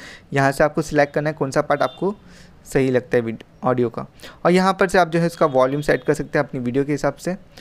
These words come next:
और यहाँ पर आपको फिर टिक पर क्लिक कर देना है। टिक पर क्लिक करने के बाद यहाँ से आपका जो ऑडियो है आ चुका है। जहाँ पर, यहाँ पर अगर आपको ऑडियो को और सेट करना है और चेंज करना है, मतलब उसका वॉल्यूम, तो यहाँ पर आप क्लिक करके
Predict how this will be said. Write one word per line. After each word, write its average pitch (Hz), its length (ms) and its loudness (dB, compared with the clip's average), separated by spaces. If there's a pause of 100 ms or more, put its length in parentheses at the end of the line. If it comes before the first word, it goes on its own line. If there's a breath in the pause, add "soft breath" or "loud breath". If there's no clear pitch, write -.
(220 loud breath)
और 139 80 2
यहाँ 139 260 2
पर 147 140 2
आपको 147 200 0
फिर 180 160 -6
टिक - 220 -8
पर - 100 0
क्लिक 131 220 -8
कर 127 100 2
देना 127 200 -2
है। 170 60 -8
टिक - 200 -8
पर 135 100 -6
क्लिक 135 220 -8
करने 127 160 -4
के 135 80 -6
बाद 147 140 -2
यहाँ 131 220 -2
से 131 140 -2
आपका 131 200 -2
जो 131 120 0
ऑडियो 120 260 0
है 143 200 -6
आ 123 100 0
चुका 123 240 -6
है। 123 60 -2
जहाँ 135 200 -2
पर, 160 120 -6
यहाँ 143 200 0
पर 160 120 2
अगर 156 140 4
आपको 151 220 0
ऑडियो 143 280 2
को 175 180 0 (500 loud breath)
और 151 220 4
सेट 160 300 2
करना 147 220 2
है 143 60 4
और 147 180 4
चेंज 147 280 -4
करना 147 200 -4
है, 170 160 -6 (120)
मतलब 131 240 0
उसका 131 220 -2
वॉल्यूम, 139 300 2
तो 156 120 -4
यहाँ 131 220 -2
पर 135 100 -2
आप 135 180 0
क्लिक 139 180 -8
करके 151 320 -2